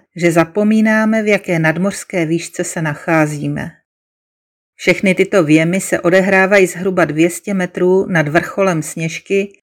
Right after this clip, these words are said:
a sedm set metrů pod vrcholem nejvyšší hory Srí Lanky, zvané Mount Pedro, neboli Pidurutalagala. Cože? Pidurutalagala, madam.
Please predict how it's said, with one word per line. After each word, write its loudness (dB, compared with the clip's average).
a 2
sedm 4
set -4
metrů 0
pod -2
vrcholem 0
nejvyšší 0
hory 0
Srí -4
Lanky, -4
zvané 2
Mount -2
Pedro, -2
neboli 4
Pidurutalagala. 0
Cože? 2
Pidurutalagala, 4
madam. -6